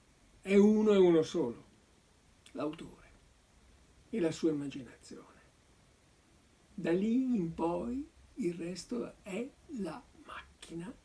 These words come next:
e della macchina bisogna apprendere tutto. L'anno scorso sono venuto a insegnare al sema ed è stata un'esperienza molto interessante perché ho visto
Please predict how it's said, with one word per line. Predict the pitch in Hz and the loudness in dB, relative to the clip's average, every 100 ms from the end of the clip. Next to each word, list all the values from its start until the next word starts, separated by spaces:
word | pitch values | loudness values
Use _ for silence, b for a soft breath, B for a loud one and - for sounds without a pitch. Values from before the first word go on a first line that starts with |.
| - | -10
e | 190 | -4
della | 170 190 190 175 | 0 2 0 -4
macchina | 190 196 - 220 220 | -6 -10 -12 -10 -8
bisogna | 208 240 170 165 170 - - | -6 -4 -4 -6 -8 -14 -20
apprendere | - - 135 127 135 - - - _ _ _ | -20 -14 -12 -12 -14 -18 -20 -20 _ _ _
tutto. | 330 - _ - - _ _ _ b b b b b b b - | -10 -10 _ -20 -20 _ _ _ b b b b b b b -8
L'anno | 165 175 | -2 0
scorso | 175 - 190 165 175 160 139 | 2 6 6 6 4 2 0
sono | - 170 | -6 -2
venuto | 160 160 160 165 151 | 0 0 0 0 0
a | 147 139 135 - _ - | 0 -6 -10 -16 _ -14
insegnare | 214 165 - 156 160 156 143 135 131 139 _ _ _ _ _ | -12 -8 -6 -4 -4 -6 -8 -10 -12 -16 _ _ _ _ _
al | 151 131 120 | -16 -16 -14
sema | - 170 208 214 262 - _ _ _ - - - | -8 -2 0 0 -2 -6 _ _ _ -20 -20 -16
ed | - 170 | -6 -2
è | 165 | -2
stata | - 175 170 | -2 -2 0
un'esperienza | 165 - 160 147 160 147 | 0 -2 -4 -4 -8 -10
molto | 139 120 160 202 156 135 | -10 -4 2 2 2 -4
interessante | 143 135 139 139 - 190 196 175 | -10 -12 -12 -12 -10 -6 -6 -6
perché | 147 139 - 151 - - | -10 -10 -8 -10 -10 -12
ho | 202 | -8
visto | 190 170 - - 165 | -6 -6 -8 -6 -6